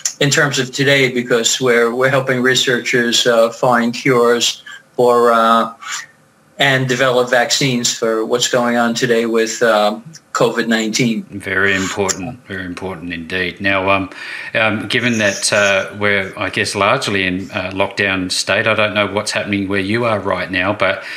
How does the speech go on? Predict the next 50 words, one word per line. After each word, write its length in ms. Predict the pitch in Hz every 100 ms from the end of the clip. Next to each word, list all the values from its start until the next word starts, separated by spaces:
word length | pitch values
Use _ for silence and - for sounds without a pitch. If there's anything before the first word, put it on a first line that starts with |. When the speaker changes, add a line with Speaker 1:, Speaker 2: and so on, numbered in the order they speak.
| - -
Speaker 2:
um, 420 | 120 117 110 107 -
when 340 | 117 135 180
you're 440 | 143 110 101 101 -
free 280 | - 104 101
to 180 | -
roam 340 | 90 95 98 107
and 140 | 98
do 180 | 101 101
as, 240 | 92 -
do 220 | - 113 104
as 120 | -
you 120 | 98
will, 220 | 92 101
do 100 | 127
you 80 | 123
have 140 | 127 131
any 160 | 120
things 280 | 107 120 104
you 60 | 104
like 240 | 101 101
to 80 | 101
do? 180 | 101 92
Do 100 | 95
you 40 |
have 60 | 95
any 120 | 98
recreations 880 | 101 110 - 101 107 - 143 147 -
that 80 | 139
you 80 | 135
get 100 | 139
involved 340 | 135 143 143
with? 200 | 202 208 - - - - - - _ _ _ _ _ _ _ - - - - - -
Speaker 1:
Uh, 340 | 143 131 135
well, 380 | 151 175 185 185
I 120 | 202 202
enjoy 360 | 196 208 202 180
most, 500 | 170 170 - - 156
um, 580 | 139 131 127 127 120 120
you 100 | 156
know, 160 | 139
just 260 | 135 143 -
being 200 | 156 143
outside, 640 | 135 127 - 131 131 131
you 80 | 139
know, 180 | 131 123
taking 300 | 143 127 131
nice 260 | 127 123 -
long 220 | 127 123
walks, 560 | 120 127 123 120 -
uh, 260 | 123 117 117